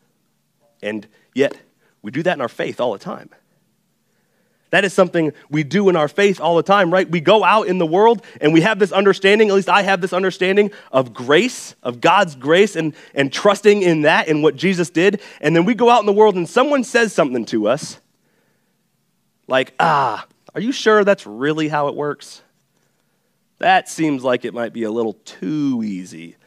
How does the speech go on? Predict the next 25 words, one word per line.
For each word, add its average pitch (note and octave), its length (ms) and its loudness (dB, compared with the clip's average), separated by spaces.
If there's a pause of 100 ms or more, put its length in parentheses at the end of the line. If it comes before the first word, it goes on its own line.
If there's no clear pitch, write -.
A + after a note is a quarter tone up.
(300)
I - 80 -4
don't D#3 180 2
know. B2+ 420 4
I D3+ 120 0
don't D#3 80 0
know C#3+ 100 4
if C3+ 100 0
I C3+ 100 2
can B2+ 120 -10
just A#2+ 140 -10
go A#2+ 100 -2
ahead A#2 180 0
and F#2 100 -16
trust C#3 380 -2
that," D#3+ 240 -12
right? A#2 280 -4 (300)
You're E3 160 6
saying, F3+ 380 2
you're G3+ 160 6
saying F#3+ 340 2
that, B2+ 160 -2 (240)
that A#2+ 100 2
I'm F3+ 160 2
already G#3 320 4
forgiven? A3 520 0